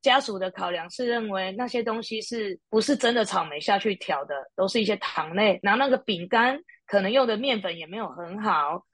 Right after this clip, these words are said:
会影响他的乳癌的疾病。但是我就是花了一点时间跟家人沟通啊，卫教啊，让他慢慢的，我跟他讲说，“一包法兰酥他能吃几片？”我说，“我自己最多就三包啦，再多我也不行。”但是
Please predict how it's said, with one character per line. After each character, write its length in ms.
会 120
影 140
响 180
他 140
的 140
乳 160
癌 120
的 140
疾 200
病。 260
但 140
是 100
我 400
就 100
是 80
花 200
了 100
一 60
点 120
时 200
间 200
跟 200
家 160
人 180
沟 180
通 280
啊， 340
卫 200
教 220
啊， 460
让 180
他 140
慢 180
慢 140
的， 220
我 180
跟 160
他 100
讲 220
说 340
，“一 100
包 160
法 160
兰 220
酥 360
他 140
能 120
吃 200
几 160
片？” 260
我 100
说 160
，“我 120
自 160
己 120
最 200
多 160
就 100
三 300
包 240
啦， 80
再 160
多 180
我 100
也 140
不 100
行。” 240
但 180
是 240